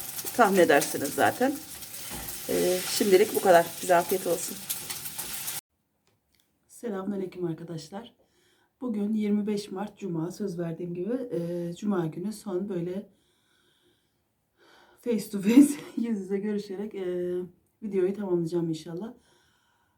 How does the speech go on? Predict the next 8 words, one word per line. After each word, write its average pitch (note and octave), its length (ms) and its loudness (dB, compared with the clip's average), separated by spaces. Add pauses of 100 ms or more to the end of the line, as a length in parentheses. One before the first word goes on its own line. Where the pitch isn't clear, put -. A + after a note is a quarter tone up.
(440)
Ben C4+ 220 2
sekiz B3+ 360 -2
Mart'ta A#3+ 560 -4 (300)
beslenmeye G#3 560 -2
başladım. A3+ 560 -4 (460)
Bu G3+ 120 0
beslenme D#3+ 480 -2
tarzına. E3+ 600 -8